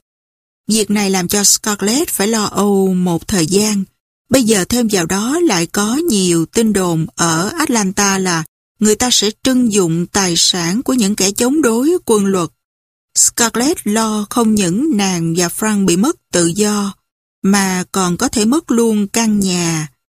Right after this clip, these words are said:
cửa tiệm và trại cưa. Và dù cho chính quyền quân sự không tịch thu tài sản đi nữa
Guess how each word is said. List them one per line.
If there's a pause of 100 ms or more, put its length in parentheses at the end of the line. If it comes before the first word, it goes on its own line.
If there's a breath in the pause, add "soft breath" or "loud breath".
(260)
cửa (100)
tiệm (360)
và
trại
cưa. (720)
Và (140)
dù
cho
chính
quyền
quân
sự
không
tịch
thu
tài
sản
đi
nữa